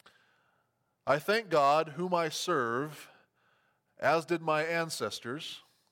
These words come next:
with a clear conscience, as I remember you constantly in my prayers night and day. As I remember your tears, I long to see you,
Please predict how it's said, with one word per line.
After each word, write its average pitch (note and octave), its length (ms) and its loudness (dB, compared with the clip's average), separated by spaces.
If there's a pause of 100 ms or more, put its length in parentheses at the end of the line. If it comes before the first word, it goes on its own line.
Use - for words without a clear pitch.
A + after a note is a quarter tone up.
with C#3+ 160 -4
a C#3+ 80 0
clear A3 320 0
conscience, G3 840 -6 (720)
as C3+ 160 0
I D#3 80 6
remember F#3+ 480 0
you D3+ 480 -2
constantly C#3 800 -4
in D#3+ 560 -6
my D3 180 -2
prayers C3 800 -2 (100)
night C3 380 -4
and A#2+ 180 -12
day. G#2+ 380 -2 (1200)
As A2 160 -2
I D3 220 4
remember C#3+ 640 -2
your B2+ 220 -4
tears, C3+ 760 -6 (800)
I A#2 80 0
long D#3 320 2
to F#3 80 -8
see A#3 200 -8
you, G2 260 -10